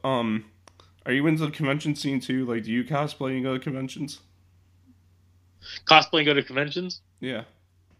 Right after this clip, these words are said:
Speaker 2: I've only ever did one cosplay, and that was, um, Kusanagi from Blue Seed.
Speaker 1: I never heard of it, hon-,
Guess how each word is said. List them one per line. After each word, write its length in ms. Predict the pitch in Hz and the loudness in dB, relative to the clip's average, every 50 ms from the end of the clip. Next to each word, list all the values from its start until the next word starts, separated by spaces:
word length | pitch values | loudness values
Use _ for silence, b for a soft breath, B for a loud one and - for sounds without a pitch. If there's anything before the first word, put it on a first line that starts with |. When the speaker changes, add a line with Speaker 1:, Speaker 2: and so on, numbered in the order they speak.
| _ _ _ _ _ _ _ _ _ _ B B B B B B - | _ _ _ _ _ _ _ _ _ _ B B B B B B 2
Speaker 2:
I've 160 | 175 190 208 | 4 4 6
only 220 | 254 269 269 254 | 6 4 4 4
ever 120 | 233 208 190 | 2 2 4
did 280 | 170 185 180 147 131 - | 4 4 4 4 0 -2
one 280 | 120 139 156 180 180 151 | 2 2 2 2 2 -2
cosplay, 680 | - - 180 180 180 - - _ 190 196 190 180 175 | 0 4 4 4 4 2 -2 _ 0 2 2 2 2
and 80 | 160 | 0
that 200 | 156 160 160 165 | -2 -4 -4 -2
was, 360 | 170 175 170 165 165 151 139 151 | 0 2 4 4 4 4 6 6
um, 640 | 143 139 135 127 120 117 113 110 107 107 107 104 - _ _ _ _ _ _ - - _ - | 6 8 8 6 6 4 2 0 -4 -8 -10 -14 -16 _ _ _ _ _ _ -20 -18 _ 2
Kusanagi 920 | - 208 196 - - 170 165 160 156 147 143 156 165 165 160 175 170 - | 4 6 6 6 4 2 2 4 6 6 8 6 6 4 0 -2 -2 0
from 240 | 160 147 135 127 120 | 0 0 0 -2 0
Blue 240 | 123 135 160 160 | 4 4 4 4
Seed. 360 | 151 - - 175 175 180 170 165 - _ _ _ _ _ _ _ _ _ _ _ _ _ _ _ _ _ _ _ _ - | 4 4 2 2 2 2 0 -4 -12 _ _ _ _ _ _ _ _ _ _ _ _ _ _ _ _ _ _ _ _ -6
Speaker 1:
I 80 | 110 110 | -4 -2
never 240 | 113 110 107 98 | -2 -2 -2 -4
heard 240 | 101 123 104 107 104 | -4 -6 -6 -6 -6
of 80 | 98 98 | -6 -6
it, 100 | 98 98 | -8 -6
hon-, 220 | 95 101 104 - | -6 -6 -8 -8